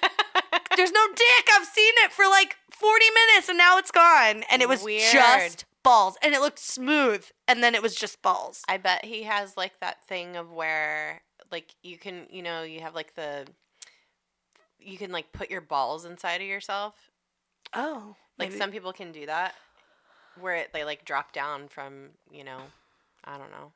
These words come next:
Speaker 2: But I saw it, but the balls were out, but the dick was gone.
Speaker 1: I know, maybe there's a part, I don't know.
Speaker 2: Well, he can push his dick in because the next trick was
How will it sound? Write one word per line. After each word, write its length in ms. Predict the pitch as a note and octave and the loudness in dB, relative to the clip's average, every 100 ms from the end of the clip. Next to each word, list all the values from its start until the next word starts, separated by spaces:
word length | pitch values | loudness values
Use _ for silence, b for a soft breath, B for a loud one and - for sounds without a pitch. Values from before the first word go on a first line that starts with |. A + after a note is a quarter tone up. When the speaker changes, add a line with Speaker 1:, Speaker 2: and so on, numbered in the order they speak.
| - | -4
Speaker 2:
But 100 | C#4 | -2
I 80 | C4 | -2
saw 300 | - F#4 F4 | 0 0 0
it, 80 | - | -6
but 120 | A#3+ | -10
the 60 | A#3+ | -2
balls 220 | B3+ D4 | -2 -2
were 120 | B3+ | -2
out, 220 | C4 C#4+ - | 0 0 -2
but 140 | - | -10
the 120 | A3+ | -10
dick 340 | F#3+ C#4 D#4 - | -10 -10 -10 -10
was 160 | F#3 | -12
gone. 200 | - C4 - | -14 -18 -18
Speaker 1:
I 40 | D#3 | -16
know, 120 | F3 | -14
maybe 220 | D#3 D#3 | -16 -16
there's 280 | D#3+ D#3+ D3+ | -16 -16 -16
a 40 | |
part, 260 | _ - D#3+ - | _ -18 -18 -18
I 240 | D3 D3+ | -20 -18
don't 140 | D3+ | -16
know. 60 | D3 | -2
Speaker 2:
Well, 200 | A#3 A3+ | 0 0
he 220 | G#3+ A#3 A3 | -2 -12 -12
can 400 | - A3 A#3+ B3+ | -6 -4 -4 -6
push 240 | A3 F3+ | -12 -12
his 140 | G3+ | -12
dick 220 | F3 G#3+ G3+ | -8 -10 -10
in 180 | G3+ | -14
because 280 | E3+ - F#3+ | -14 -12 -12
the 100 | F#3 | -10
next 280 | F3+ F3 - | -6 -6 -8
trick 300 | - A#3 A#3 | -8 -8 -6
was 420 | G#3 F#3+ F#3 F#3 | -4 -2 -2 -6